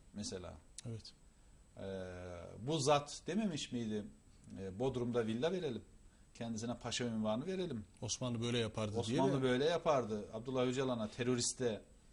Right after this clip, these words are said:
Speaker 1: e, böyle yapalım diyen zat, Atatürkçülüğü kendisine hakaret olarak kabul eden zat,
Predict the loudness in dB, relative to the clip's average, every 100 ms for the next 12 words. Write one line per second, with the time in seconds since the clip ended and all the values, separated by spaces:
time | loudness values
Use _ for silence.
0 | -20 -14 -8 -4 2 4 6 4 2 0
1 | 2 4 4 2 2 0 -2 -4 4 6
2 | 6 2 -16 -20 -20 -20 -20 -20 -20 -20
3 | -20 -12 -6 0 0 2 0 0 2 2
4 | 2 2 2 0 0 0 2 4 4 2
5 | 0 0 0 2 0 0 4 6 6 2